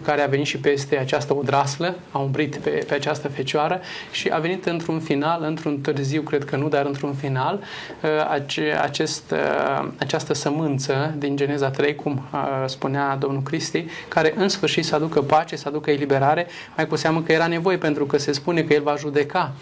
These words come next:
Cu toate că nu era acea judecată pe care probabil poporul Israel, tot același popor, dar într-o altă eră, într-un alt timp, nu așteptau astfel de judecată sau astfel de eliberare, pentru că era un timp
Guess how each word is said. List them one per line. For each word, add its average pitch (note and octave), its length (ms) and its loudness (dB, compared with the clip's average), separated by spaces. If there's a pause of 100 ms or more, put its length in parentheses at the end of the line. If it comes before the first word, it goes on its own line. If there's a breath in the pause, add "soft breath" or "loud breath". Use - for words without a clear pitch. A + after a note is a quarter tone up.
(180 loud breath)
Cu - 80 -16
toate G#3 240 2
că F3+ 120 2
nu F#3 80 2
era G#3+ 160 4
acea F#3 180 0
judecată E3 440 2
pe D#3+ 140 0
care D3+ 200 4
probabil D3+ 400 2
poporul D3 580 0
Israel, D3+ 400 2
tot G#3+ 200 -4
același D3+ 340 0
popor, D3 240 2
dar C#3 260 2
într-o D3 180 0
altă D3+ 420 0
eră, C#3+ 300 4
într-un C#3+ 220 -4
alt C#3+ 180 0
timp, E3+ 260 0 (340 loud breath)
nu F#3+ 140 2
așteptau F3+ 400 2
astfel E3+ 260 -2
de D#3 100 -2
judecată D3+ 500 0
sau - 160 -2
astfel F3 280 0
de E3 100 0
eliberare, E3 460 2
pentru D#3 280 -4
că E3+ 240 0 (120)
era G#3 180 4
un G#3 180 2
timp D#3+ 460 0